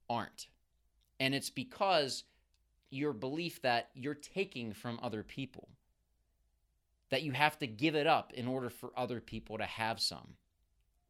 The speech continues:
And when I'm saying this, I'm by no means being judgmental, trying to condemn people, or shaming anybody. I'm just pointing out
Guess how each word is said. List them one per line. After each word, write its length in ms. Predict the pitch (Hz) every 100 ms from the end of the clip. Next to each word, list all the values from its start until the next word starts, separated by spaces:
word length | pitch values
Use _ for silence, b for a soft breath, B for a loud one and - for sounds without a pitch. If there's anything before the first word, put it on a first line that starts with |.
| _ _
And 120 | -
when 100 | 104
I'm 100 | 131
saying 420 | 147 247 262 160 104
this, 380 | - - - - _ _ _ _ -
I'm 120 | 127
by 200 | 127 139
no 260 | 135 143 185
means 380 | 214 214 185 131
being 300 | 151 147 127
judgmental, 800 | 113 104 110 165 185 190 180 - B
trying 200 | - 165
to 60 | 139
condemn 420 | 120 107 156 170
people, 320 | 165 170 170
or 120 | 131
shaming 480 | 120 - 180 156 127
anybody. 520 | 160 135 101 87 60 b b b
I'm 200 | 135 185
just 300 | 208 - -
pointing 540 | - 175 180 175 151 -
out 400 | 104 135 185 -